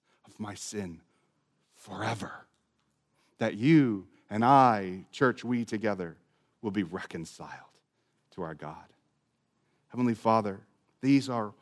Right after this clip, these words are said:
holy things. We just talked about sinners and rebels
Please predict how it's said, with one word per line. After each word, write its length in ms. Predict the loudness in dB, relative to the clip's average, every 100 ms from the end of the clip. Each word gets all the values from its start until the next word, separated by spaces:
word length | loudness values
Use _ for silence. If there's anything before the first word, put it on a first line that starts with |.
| _ _
holy 600 | _ 0 2 2 0 -8
things. 260 | -16 -20 -20 _ _ _ _ _ _ _ _ _ _ _
We 100 | 2
just 260 | 4 2 4
talked 260 | 4 4 2
about 320 | 2 2 -2
sinners 560 | -18 0 2 4 2
and 100 | 0
rebels 520 | 0 0 -2 -10 -18